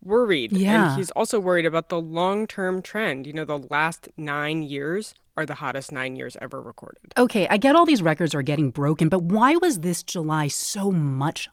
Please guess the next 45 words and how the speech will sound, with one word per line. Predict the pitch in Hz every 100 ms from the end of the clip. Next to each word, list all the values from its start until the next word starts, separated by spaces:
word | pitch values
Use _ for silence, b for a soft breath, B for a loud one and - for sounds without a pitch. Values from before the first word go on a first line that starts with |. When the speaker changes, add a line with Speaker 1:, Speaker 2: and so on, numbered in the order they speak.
| _
Speaker 2:
hotter? | - 117 - - _ _ _ _ _ _ _ _ _ _ _ B B -
Speaker 1:
So | 233
there | 269
are | 262
a |
few | - 277
reasons. | 247 165 135 147 185 214
The | 170 180 175
really | 156 175 190
big | 170 151 147
one | 143 147 160
is | 151 143
human-caused | - 175 156 147 156 156 143 -
climate | - 127 123
change, | - 123 131 -
which | 135
is | 143
making | 139 - 135
the | 127
whole | - - 151 156 160 -
Earth | 135 123
heat | - 139
up | 135 -
really | 139 131
quickly. | - - - - 151 B B B B B _
There | 185
was | 180 180 - _ -
record-breaking | 160 160 202 220 226 185 165 175 147
heat, | - - 190 277 - -
these | 165 143
heat | - 170 -
waves | 175 165 151
in | - 151 143
July | 156 127 131 135
around | 135 135 135
the | 127
world, | 127 127 135 139
so | 151 117
across | 131 147 135
South | - 139 131
America | 143 127 131 123
and | 127 -
Africa | 190 185 175
and | 165 147 -
Asia | 139 135 143 139